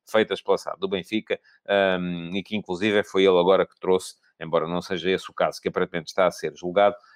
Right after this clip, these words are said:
o Lucas Veríssimo, eh, do Brasil, quando o Lucas Veríssimo veio, eh, e inclusive estiveram os dois para embarcar naquele avião, eh, privado em que estava João Loureiro, o antigo presidente do Boa Vista,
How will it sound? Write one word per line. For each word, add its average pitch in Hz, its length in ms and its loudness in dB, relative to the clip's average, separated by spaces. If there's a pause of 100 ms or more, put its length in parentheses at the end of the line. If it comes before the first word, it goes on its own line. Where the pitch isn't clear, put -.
o 98 160 -2
Lucas 113 380 2
Veríssimo, 104 560 0 (260)
eh, 98 160 2
do 110 160 4
Brasil, 101 420 4
quando 98 220 0
o 92 80 -2
Lucas 87 220 -6
Veríssimo 82 460 -6
veio, 110 300 2 (240)
eh, 95 220 2
e 165 240 4
inclusive 160 520 6
estiveram 131 360 4
os 117 100 2
dois 135 140 2
para 123 200 2
embarcar 117 520 2
naquele 110 360 -2
avião, 110 480 0 (320)
eh, 95 520 2
privado 101 800 2
em 101 120 -2
que - 80 -14
estava 98 360 0
João 92 240 -6
Loureiro, 104 460 2
o - 20 -4
antigo 90 260 -12
presidente 87 380 -10
do 85 80 -20
Boa 80 180 -14
Vista, 123 540 -2